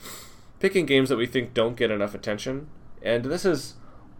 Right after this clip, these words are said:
this, it's funny because this is a, a s-, a, a, a game and a s-, a sort of essentially a sub-series within a sub-series that is actually the most commercially successful of that franchise. And it's a huge franchise,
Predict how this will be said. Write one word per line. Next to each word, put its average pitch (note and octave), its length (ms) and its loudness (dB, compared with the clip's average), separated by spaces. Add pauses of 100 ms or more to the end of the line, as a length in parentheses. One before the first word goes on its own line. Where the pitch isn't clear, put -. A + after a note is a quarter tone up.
(320)
this, G3+ 160 -2
it's - 180 -8
funny F#3 240 2
because C#3+ 300 -2
this G3+ 180 -4
is E3 160 0
a, B2 300 12
a - 20 4
s-, - 320 -4
a, C#3 60 -4
a, C3 540 -2
a C3+ 100 -2
game D3+ 320 4
and C3 80 6
a A#2+ 40 4
s-, - 220 -6
a B2 100 -4
sort B2 200 -4
of A2+ 60 0
essentially A#2+ 380 -2
a G#2 60 0
sub-series A#2 600 0
within A2+ 200 -4
a G#2 60 -4
sub-series G2+ 540 -2
that G#2 100 -4
is G#2 100 -2
actually A2 580 0 (760)
the B2 160 2
most C#3 480 4
commercially A#2+ 520 0
successful F#2+ 680 -2 (360)
of G2+ 240 4
that F2+ 220 0
franchise. F2 520 -2
And B2+ 100 -2
it's E3+ 120 -6
a C3 40 -4
huge A#2 420 -4
franchise, F#2 640 -4